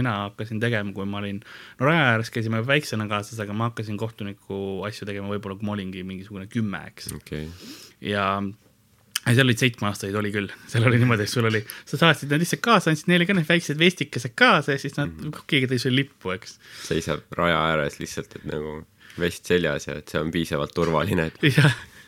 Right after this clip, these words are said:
Speaker 2: loodame, et teil auto ei lenda kurvist välja ja siis on nagu seitsmeaastane mingi pudrus.
Speaker 1: <laughs>
Speaker 2: Me panime vesti selga talle, mis sa tahtsid.
Speaker 1: Need olid veel need vanad külgkorviga mootorrattad ka, kus lihtsalt mingi tüüp võis sulle selga sadada.
Speaker 2: <laughs>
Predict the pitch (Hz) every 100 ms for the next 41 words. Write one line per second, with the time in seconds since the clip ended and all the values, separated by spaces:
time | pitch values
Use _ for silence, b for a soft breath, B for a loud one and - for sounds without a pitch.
0 | B B _ 87 92 82 78 78 - 80
1 | 90 113 117 113 90 90 85 82 95 87
2 | 78 - 85 85 71 73 82 87 87 82
3 | 82 - 87 82 - 82 80 80 - 73
4 | 73 78 80 - - 180 131 - 208 160
5 | 214 202 220 - 233 226 214 226 - -
6 | - - B 285 B B 254 240 - 123
7 | - 107 95 87 107 101 98 98 120 -
8 | - 113 101 82 95 110 90 92 - 82
9 | 90 113 - 85 - 135 160 147 127 127
10 | 131 123 143 127 117 - 143 - 123 110
11 | 107 113 131 127 120 127 123 113 - 156
12 | 139 107 123 - 131 113 135 131 123 120
13 | 160 135 - 117 117 117 110 156 131 123
14 | 131 123 151 156 147 123 110